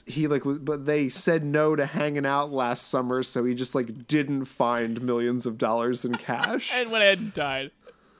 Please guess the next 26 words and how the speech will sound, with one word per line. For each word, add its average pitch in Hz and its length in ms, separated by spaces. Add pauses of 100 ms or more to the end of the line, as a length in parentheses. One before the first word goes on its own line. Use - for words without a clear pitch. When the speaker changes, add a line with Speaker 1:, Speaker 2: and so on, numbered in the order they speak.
(200)
Speaker 1:
And 185 160
went 202 140
ahead 175 220
and 139 120
died 139 280
in 123 40
a 123 80
hang 135 220
gliding 117 380
accident. 123 640 (1120)
And 185 220
so 202 800 (320)
they 185 240
decide 185 580
to 190 100
go 185 640
on 151 720 (140)
the 131 560 (1000)
hang, 147 380
or 131 500 (120)
river 165 680
tr-, - 320 (280)
rafting 147 640
trip - 520
to - 140
find, 143 640